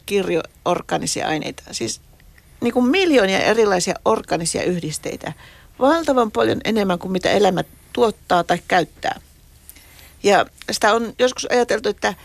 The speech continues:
elämän kemia on niin ihmeellistä, että sitä ei voi syntyä muualla kuin, että elämä sen tekee.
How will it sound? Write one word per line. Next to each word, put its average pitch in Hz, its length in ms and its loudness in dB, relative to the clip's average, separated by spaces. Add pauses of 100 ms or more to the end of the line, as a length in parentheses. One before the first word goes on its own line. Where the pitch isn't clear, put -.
(260)
elämän 226 400 2
kemia 220 400 2
on 165 80 -2
niin 185 160 -4
ihmeellistä, 175 680 -4
että - 120 -8
sitä - 200 -4
ei 180 120 0
voi 185 120 0
syntyä 180 480 0
muualla 165 400 2
kuin, - 140 -4
että - 200 -8 (140)
elämä 160 300 0
sen - 240 -6
tekee. 226 440 -6